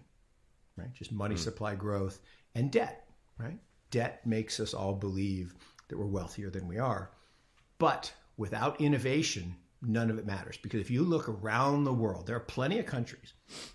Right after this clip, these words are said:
Speaker 1: have more natural resources, have more, you know, have plenty of smart people,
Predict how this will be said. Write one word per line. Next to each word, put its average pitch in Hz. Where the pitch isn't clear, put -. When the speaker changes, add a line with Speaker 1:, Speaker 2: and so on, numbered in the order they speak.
Speaker 1:
have 101
more 104
natural 131
resources, 143
have 101
more, 117
you 110
know, 104
have -
plenty 107
of 110
smart 117
people, 110